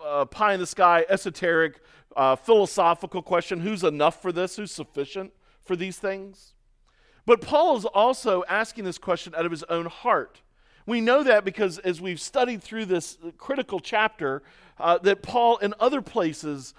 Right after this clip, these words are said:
talks about himself being the least of all apostles and an apostle born out of time and the least deserving of these things. Paul, Paul didn't have a self-esteem problem. Paul had a right view of who he was.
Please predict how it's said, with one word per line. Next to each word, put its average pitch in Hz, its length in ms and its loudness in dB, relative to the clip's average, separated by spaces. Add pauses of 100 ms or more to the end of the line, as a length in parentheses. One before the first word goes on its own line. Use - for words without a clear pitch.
(260)
talks 269 360 0
about 190 200 2
himself 160 380 -2
being 165 200 -6
the 156 100 -4
least 190 420 -4
of 165 100 -6
all 160 160 4
apostles 147 640 0
and 135 80 -8
an 139 80 -2
apostle 196 420 -4
born 160 220 -4
out 156 120 -2
of 147 80 -10
time 156 440 -4
and 120 120 -14 (240)
the 196 100 2
least 220 360 -2
deserving 185 600 -2
of 139 120 -6
these 139 220 -8
things. 143 280 -6 (260)
Paul, 262 540 2
Paul 262 340 2
didn't 190 300 -2
have 180 160 2
a 170 80 2
self-esteem 214 840 -2
problem. 131 520 0 (260)
Paul 233 220 4
had 233 100 4
a 202 60 6
right 202 380 4
view 202 340 0
of 190 100 4
who 202 140 -4
he 190 80 0
was. 175 640 0